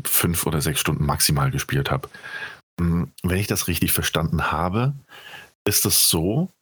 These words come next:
dass wenn du, ähm, äh, komplett volle Energie hast und Heilgegenstände auf der Karte siehst oder findest, dann sind das immer Fragmente,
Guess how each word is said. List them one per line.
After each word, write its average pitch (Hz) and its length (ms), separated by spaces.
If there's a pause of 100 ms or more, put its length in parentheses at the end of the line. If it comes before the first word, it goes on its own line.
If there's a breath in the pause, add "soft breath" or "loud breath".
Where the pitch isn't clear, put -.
(420 soft breath)
dass - 360
wenn 95 160
du, 90 420
ähm, 85 400
äh, - 140 (140)
komplett 107 360
volle 131 340
Energie 76 420
hast - 400 (300)
und 87 220
Heilgegenstände 80 1000
auf - 100
der 73 120
Karte 82 380
siehst 98 380
oder - 160
findest, 127 540 (460 loud breath)
dann 92 220
sind 110 180
das 107 140
immer 104 440 (200)
Fragmente, 139 840